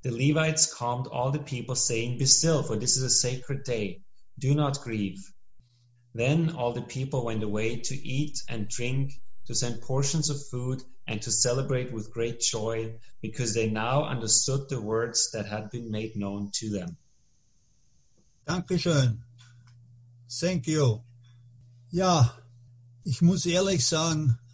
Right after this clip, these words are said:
Speaker 2: bin ganz bewegt. So eine Situation wie Esra habe ich so kaum noch erlebt.
Speaker 1: I need to say honestly, such a situation as, as Ezra experienced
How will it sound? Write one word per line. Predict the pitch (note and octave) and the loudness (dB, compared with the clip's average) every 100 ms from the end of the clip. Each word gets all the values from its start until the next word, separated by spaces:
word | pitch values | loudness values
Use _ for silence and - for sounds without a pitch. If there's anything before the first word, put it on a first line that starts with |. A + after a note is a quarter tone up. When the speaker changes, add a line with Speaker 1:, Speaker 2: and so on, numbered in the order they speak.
| _ - - - - - - - - - | _ -20 -20 -20 -20 -20 -20 -20 -14 0
Speaker 2:
bin | E3+ - | 2 4
ganz | E3+ F3+ - | 2 2 0
bewegt. | E3+ D#3+ D#3 G3 G#3+ - - - - - - - - | -2 -2 0 0 -2 -12 -18 -20 -20 -20 -20 -20 -10
So | - F#3 | -2 0
eine | G#3+ G#3 G#3+ | 4 4 6
Situation | - G3+ F#3+ E3+ D#3 - F3+ G#3 G3 E3+ | 4 2 2 0 2 2 2 2 2 2
wie | D3+ D3+ E3+ G#3 | 0 -4 -2 0
Esra | - - D3 D3 E3 E3 - - - - - - | 2 4 4 4 4 0 -4 -20 -20 -20 -20 -10
habe | C3+ D3+ D3+ | -4 -2 0
ich | A#2+ | 2
so | D#3+ D#3+ | 0 -2
kaum | - D3 D3 E3+ | 0 2 4 4
noch | D3 C#3 C#3 | 4 4 4
erlebt. | C#3 A#2+ G#2+ - - - - - - - | 4 6 4 0 -14 -20 -20 -20 -18 2
Speaker 1:
I | B2+ | 4
need | D#3 D3+ | 4 6
to | D3 | 4
say | - - D#3 D3+ | 4 2 2 2
honestly, | C3 C3+ - A#2+ B2 | 2 2 0 -4 -4
such | A2+ C#3+ C#3 | 0 0 2
a | C3+ | 2
situation | - C#3 C3 B2 - A2+ A#2 | 0 0 -2 0 0 -2 -4
as, | A2 G#2 | -2 0
as | B2+ D#3 - A#2 - - | 0 -2 -2 -2 0 2
Ezra | A#2+ A#2+ A2+ | 2 4 2
experienced | - - C3+ C3+ - - - - C3 G#2 - A2 | 2 2 0 -4 -14 -20 -10 2 4 4 2 0